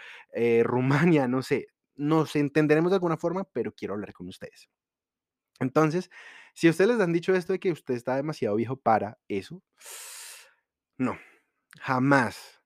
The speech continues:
métanse esto en la cabeza, jamás estamos demasiado viejos para lo que sea. Les voy a dar un ejemplo.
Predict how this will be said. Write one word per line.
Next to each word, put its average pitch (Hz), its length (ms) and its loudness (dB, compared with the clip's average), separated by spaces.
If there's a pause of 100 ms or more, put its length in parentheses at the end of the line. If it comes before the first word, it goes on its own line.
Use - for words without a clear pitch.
(120)
métanse 139 440 -6
esto - 140 -12
en 117 60 -8
la 113 100 -10
cabeza, 117 240 -10
jamás 160 1000 4
estamos 127 600 0
demasiado 113 840 0
viejos 117 480 -2 (120)
para 110 300 0
lo 101 240 -6
que - 160 -20
sea. 95 440 -6 (600)
Les 143 140 6
voy 214 100 10
a - 20 8
dar 208 100 6
un 175 80 2
ejemplo. 147 420 0